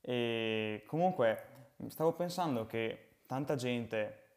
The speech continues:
sia italiana, sia, eh, venuta qua con una carta temporanea e così via, non ha la disponibilità economica sufficiente magari per fornire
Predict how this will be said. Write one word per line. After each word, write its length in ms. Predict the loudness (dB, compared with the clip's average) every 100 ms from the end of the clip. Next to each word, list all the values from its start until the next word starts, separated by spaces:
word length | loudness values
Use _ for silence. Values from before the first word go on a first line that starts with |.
| _
sia 600 | -10 0 2 4 2 -2
italiana, 680 | -10 -6 -2 2 2 2 -2
sia, 760 | -4 -2 2 2 2 -4 -16 -10
eh, 300 | -2 0 0
venuta 340 | -2 -4 -2 0
qua 280 | 4 2 2
con 120 | -4
una 160 | -4
carta 300 | 0 -2 -2
temporanea 720 | -4 -6 -2 0 2 0 -2
e 60 | -4
così 240 | -4 -4
via, 320 | -2 0 0 -2 -14 _ _ _ _ _ -8
non 380 | -2 0 2 6
ha 520 | 6 6 4 -6 -18 -8
la 600 | -2 2 4 4 0 -10 -8
disponibilità 600 | -6 -4 -2 0 4 2
economica 960 | 2 0 0 0 2 4 4 0 -12 -18
sufficiente 840 | -10 -6 -6 -2 -2 -2 2 2
magari 440 | 2 4 6 4 2
per 260 | 4 4
fornire 760 | 2 -2 0 0 0 -2 -6